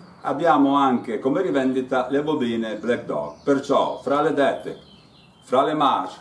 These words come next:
fra le Black Dog, direi che quasi quasi abbiamo la bobina di serie per tutti i vari tipi di metal detector. Oltre, naturalmente, ci tengo a precisare, per ogni tipo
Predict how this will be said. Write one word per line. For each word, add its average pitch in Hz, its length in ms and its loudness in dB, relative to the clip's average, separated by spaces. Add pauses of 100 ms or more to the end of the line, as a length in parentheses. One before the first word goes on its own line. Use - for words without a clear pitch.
fra 107 200 2
le 135 100 4
Black 202 200 -4
Dog, 113 380 2 (760)
direi 160 380 4
che 120 180 -4
quasi 147 300 2
quasi 92 600 0
abbiamo 113 720 0
la 92 140 -2
bobina 110 640 -2
di - 80 -16
serie 95 580 -4 (380)
per 139 160 4
tutti 143 280 0
i - 20 6
vari 139 260 2
tipi 131 340 2
di 131 120 0
metal 127 260 0
detector. - 720 -6
Oltre, 135 340 6
naturalmente, 113 1040 -2
ci - 140 -20
tengo 110 240 -6
a - 20 -6
precisare, 95 640 -6
per - 260 -4
ogni 131 260 0
tipo - 440 -6